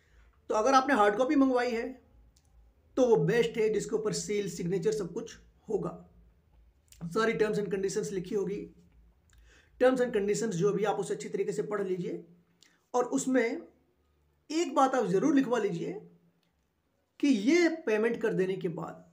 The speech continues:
आप कभी भी मुझे किसी तरीके से हैरेस नहीं करेंगे, मेरे ऊपर किसी भी तरीके का केस नहीं करेंगे। ये पूरी तरीके से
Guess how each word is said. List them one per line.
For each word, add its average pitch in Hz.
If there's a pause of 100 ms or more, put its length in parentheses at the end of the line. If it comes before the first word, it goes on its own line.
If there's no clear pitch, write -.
(120)
आप 247
कभी 220
भी 262
मुझे 196
किसी 220
तरीके 202
से 214
हैरेस 196
नहीं 208
करेंगे, 196
मेरे 185
ऊपर 190 (360)
किसी 185
भी 196
तरीके 180
का 196
केस 175
नहीं 175
करेंगे। 196 (520)
ये 202
पूरी 302
तरीके 190
से 214